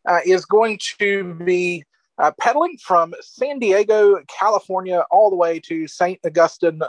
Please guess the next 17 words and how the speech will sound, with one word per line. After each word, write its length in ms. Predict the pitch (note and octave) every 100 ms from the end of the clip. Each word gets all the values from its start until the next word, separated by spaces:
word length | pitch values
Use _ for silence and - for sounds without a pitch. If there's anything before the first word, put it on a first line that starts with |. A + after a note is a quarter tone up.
| -
Florida, 560 | - E3+ E3+ D#3+ D#3 D#3 _ _ _ _ -
uh, 160 | D3 -
two 200 | C#4 C4
coastlines, 640 | A#3+ A3+ - G3+ G3 F#3
two 220 | - B3
wheels, 440 | G#3+ G#3 G3+ F#3 -
and 180 | F3 E3+ -
three 240 | F3+ G3+
thousand 560 | - F3+ F3 F3+ E3 D#3+
miles. 440 | D#3+ D3+ C#3 C#3+
And 80 | F3
he's 160 | B3 G3
doing 240 | C4+ G#3+
this, 280 | F#3 - _ _ _ _ _ -
uh, 280 | E3 D#3+ D3+
to 160 | - F3+
raise 680 | D#3+ F#3 G#3+ G#3+ G3+ -